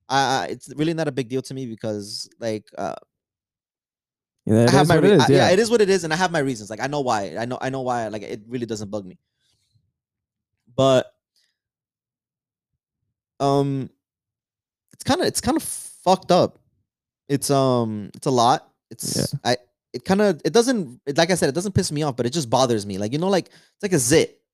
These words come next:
Speaker 2: Mm-hmm.
Speaker 1: It's like, like, bro, it's there, and you know it's there, and it's bothering you.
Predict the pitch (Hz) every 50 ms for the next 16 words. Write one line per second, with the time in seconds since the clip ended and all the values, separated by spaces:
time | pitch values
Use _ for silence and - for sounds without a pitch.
0 | _ - 143 147 147 151 175 - - 156 139 117 110 127 131 135 117 107 160 156
1 | 151 131 - 120 113 131 135 147 156 170 190 175 143 127 135 131 131 135 147 151
2 | 147 - - 127 123 139 160 180 202 208 - _ 120 120 120 113 117 131 131 135
3 | 123 120 110 104 95 90 85 92